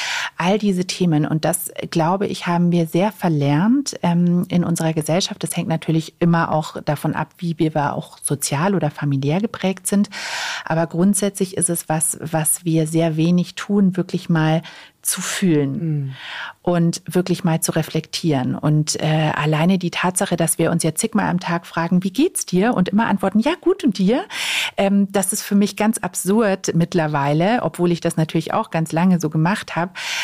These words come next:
Speaker 1: Aber, ähm, wirklich die Momente zu haben, mal zu überlegen, "Wie geht's mir denn wirklich? Wie fühle ich mich? Wie fühlt sich gerade was an? Ähm, welche Emotionen spüre ich gerade?"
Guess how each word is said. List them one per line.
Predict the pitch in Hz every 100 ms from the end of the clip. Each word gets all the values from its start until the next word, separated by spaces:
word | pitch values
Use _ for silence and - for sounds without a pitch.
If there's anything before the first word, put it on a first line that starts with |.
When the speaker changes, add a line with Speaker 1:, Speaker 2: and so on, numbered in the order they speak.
| - -
Speaker 1:
Aber, | - 180 175 175 175 -
ähm, | 175 170 175
wirklich | 202 208
die | -
Momente | 185 180 180 202 220 208
zu | 196 170
haben, | 175 185 185
mal | 185 180
zu | 175
überlegen, | 175 185 190 185
"Wie |
geht's | 180 - -
mir | 165 156
denn | 139 156 - _ _ - -
wirklich? | 208 202 - - _ _ _
Wie | 185
fühle | - 185
ich | 170 -
mich? | 151 156 - - - - -
Wie | 202
fühlt | - 214 196
sich | 185
gerade | - 160 170
was | 165 165
an? | - 156 147 151 - - - - 170
Ähm, | 170 165 170 - -
welche | 165 196 196
Emotionen | 180 180 180 - 180 156
spüre | - 135
ich | - -
gerade?" | - - - -